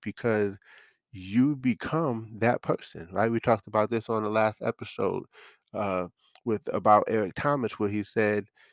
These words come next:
that it's not just enough to have the right product. You have to be the right person with the right product. Is that right?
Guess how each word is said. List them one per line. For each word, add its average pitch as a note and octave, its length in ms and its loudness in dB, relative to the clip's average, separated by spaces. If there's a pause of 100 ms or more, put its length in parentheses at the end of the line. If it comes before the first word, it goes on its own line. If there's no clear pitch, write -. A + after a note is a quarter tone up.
(180)
that G2+ 380 4 (140)
it's - 180 -6
not C3+ 200 4
just C#3+ 240 -4
enough B2+ 300 0
to A2 80 -2
have G#2+ 220 0
the G#2 80 -2
right F#2 240 2
product. A2 400 0
You A2 120 -6
have A#2 260 -2
to A#2+ 60 -10
be G2+ 180 -4
the G2 120 0
right F#2+ 240 0
person F2+ 540 -8 (440)
with A2 180 0
the G#2 120 -6
right F#2 220 2
product. - 360 0 (220)
Is A#2+ 60 -14
that A2+ 220 0
right? C#3 260 4